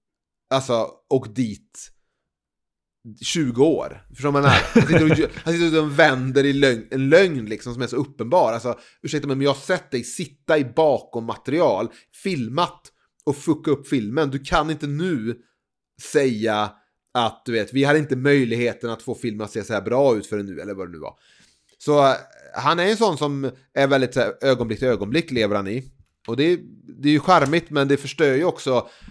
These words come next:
Så, och det, det tänker nu även när James Cameron har släppt, ehm, eller kommer släppa Titanic, True Lies, The Abyss på fyra K. Och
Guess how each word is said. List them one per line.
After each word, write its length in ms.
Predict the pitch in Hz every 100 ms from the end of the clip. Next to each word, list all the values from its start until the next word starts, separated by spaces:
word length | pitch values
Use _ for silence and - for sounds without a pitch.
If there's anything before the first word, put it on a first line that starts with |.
| - _ _
Så, 220 | - 185 214 196 -
och 80 | 165
det, 180 | 202 196
det 100 | 208
tänker 320 | 196 165 165
nu 120 | 156
även 200 | 143 131
när 140 | 127
James 180 | 127 120
Cameron 420 | - 139 117 131 170
har 80 |
släppt, 460 | 165 151 123 - -
ehm, 460 | 117 107 107 101 95
eller 140 | 127 120
kommer 180 | 131
släppa 340 | 113 131 - 120
Titanic, 500 | 123 113 123 110 107
True 280 | - 117 107 104 104
Lies, 240 | 98 - _ _ _ _ 113
The 80 | 117
Abyss 600 | 107 117 107 - - - _ _ _ _ _ _ _
på 280 | 113 110 104
fyra 300 | - 135 110
K. 380 | - 180 117 147 - _ _ _ _ _ _ _ _ _
Och 280 | 135 131 131